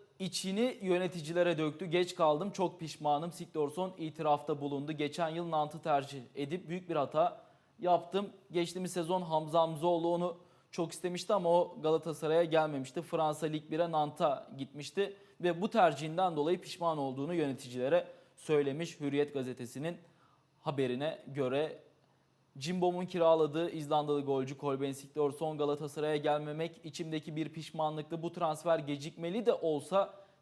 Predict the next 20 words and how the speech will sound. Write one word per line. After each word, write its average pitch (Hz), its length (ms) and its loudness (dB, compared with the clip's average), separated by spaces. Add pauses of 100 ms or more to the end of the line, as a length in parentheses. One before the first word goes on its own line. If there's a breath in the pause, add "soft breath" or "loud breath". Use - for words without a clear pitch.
benim 151 300 -2
için 170 320 -8
çok 165 320 0
anlamlı." 139 540 -2
dedi. 135 260 -2
Diarra'ya 165 480 8
son 165 240 -2
teklif. 165 480 -2 (340 loud breath)
Tabii 151 300 0
Diarra 151 300 6
ismi 143 360 -4
de 170 200 6 (800 soft breath)
son 170 240 2
saatlere 147 580 4
rağmen 151 480 4 (220)
konuşuluyor. 156 560 0
Onun 160 200 0
maliyeti 151 840 2 (200)
biraz 143 520 2 (120)
yüksek 170 580 -2